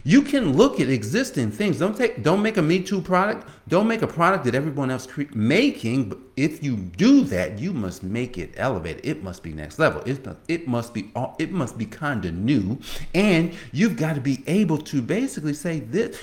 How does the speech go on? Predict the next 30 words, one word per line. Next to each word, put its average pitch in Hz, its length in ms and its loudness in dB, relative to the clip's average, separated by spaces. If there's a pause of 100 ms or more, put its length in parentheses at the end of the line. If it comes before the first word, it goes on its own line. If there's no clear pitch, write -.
when 127 200 4
you 240 100 4
compare 202 460 0
it - 240 -8
to 165 120 2
something 185 400 -2
else, 180 240 -2 (120)
it's 165 240 -2
gotta 113 340 -6
look 104 300 -8
crazy. 95 340 -4
Like 92 260 -2 (340)
Apple, 95 520 -2
<laughs> - 60 -20 (1080)
I'm 107 120 -2
sure 117 160 0
you 104 40 2
remember 101 220 4
the 80 60 -8
commercials 92 480 -4 (320)
when 101 220 0
they 98 100 -2
had 104 180 -2
the - 160 -8
Apple 104 400 -4 (220)
versus 104 500 -2
the, 104 460 0
um, 85 480 -6 (100)
computer - 600 -4 (260)
versus, 117 480 0